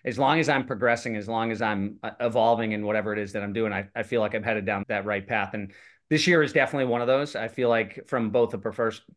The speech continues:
professional and personal side of things, uh, I'm fine tuning the, the systems and the processes that I've been trying to evolve for, for a long time.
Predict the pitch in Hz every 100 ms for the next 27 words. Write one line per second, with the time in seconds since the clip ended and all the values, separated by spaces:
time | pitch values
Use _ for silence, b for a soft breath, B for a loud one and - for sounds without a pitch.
0 | - 120 139 131 135 123 113 110 101 127
1 | 123 113 107 113 110 120 113 104 - B
2 | B B - 117 113 123 131 156 147 147
3 | 156 156 131 123 110 120 117 117 113 104
4 | 117 - 135 135 117 113 113 107 104 117
5 | 117 113 - 107 104 110 107 110 98 120
6 | 110 104 98 - 107 107 107 104 101 101
7 | 101 98 - _ - 101 98 - 107 101
8 | 98 101 120 101